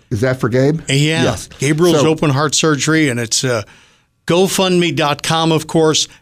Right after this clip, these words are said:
Speaker 2: and just search for Gabriel, G A B R I E L.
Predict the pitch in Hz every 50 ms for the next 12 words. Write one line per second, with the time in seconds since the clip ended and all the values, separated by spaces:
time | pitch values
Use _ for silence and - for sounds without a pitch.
0 | _ - 156 143 160 185 - - - - - 202 180 156 - - - 165 139 123
1 | 110 165 175 180 175 139 147 151 151 147 143 139 139 127 - - 131 131 127 151
2 | 208 208 190 175 165 156 131 - 156 151 151 143 143 135 - - _ _ _ _
3 | _ _ _ _ - 156 160 156 156 151 147 123 - - _ _ _ _ - 151
4 | 156 165 175 180 175 156 156 175 - - 147 135 123 107 98 98 -